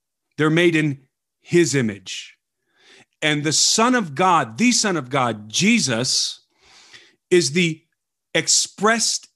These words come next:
image and likeness of his Father, according to the scripture, according to the scriptures. And so when, when,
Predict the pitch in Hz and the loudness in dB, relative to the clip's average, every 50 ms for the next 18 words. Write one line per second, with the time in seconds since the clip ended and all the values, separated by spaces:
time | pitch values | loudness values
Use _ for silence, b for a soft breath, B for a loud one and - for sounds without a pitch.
0 | _ _ - 220 220 214 214 214 165 - - - _ 165 180 175 165 160 170 185 | _ _ 0 0 2 2 2 2 0 -2 -4 -2 _ 0 2 2 4 4 4 4
1 | 202 208 202 - 196 208 196 165 - - - 170 139 151 156 135 - - - - | 2 0 -2 -4 -2 -2 -2 -2 -4 -6 -8 -8 -6 -4 -4 -4 -6 -8 -6 -4
2 | - 170 170 165 151 113 117 110 98 - _ _ - 135 - - 170 156 147 139 | -2 0 0 0 0 -2 -6 -10 -12 -16 _ _ -18 -8 -4 -2 0 0 0 0
3 | 135 131 127 117 - - 131 117 - - - 110 - _ _ _ - 139 139 170 | -2 -2 -2 -2 0 0 -2 -2 -2 -6 -8 -8 -12 _ _ _ -8 -4 -2 0
4 | 165 147 131 127 120 - - 127 120 - - 113 - - - - - - _ _ | 2 2 0 0 -2 -2 -2 -2 -4 -6 -10 -10 -12 -12 -14 -14 -14 -18 _ _
5 | _ _ _ _ _ _ _ _ _ _ _ _ _ _ _ _ _ B B B | _ _ _ _ _ _ _ _ _ _ _ _ _ _ _ _ _ B B B
6 | B B B B B 160 160 143 - 190 185 175 170 156 160 - _ _ _ _ | B B B B B -2 0 2 2 2 2 2 2 0 -4 -8 _ _ _ _
7 | _ _ _ _ _ _ _ _ _ _ _ _ _ _ _ _ _ _ _ _ | _ _ _ _ _ _ _ _ _ _ _ _ _ _ _ _ _ _ _ _
8 | _ _ _ _ _ _ _ _ _ 143 175 185 170 170 170 - 160 151 170 165 | _ _ _ _ _ _ _ _ _ 0 0 0 0 -2 -6 -4 -2 0 0 0
9 | 160 | -2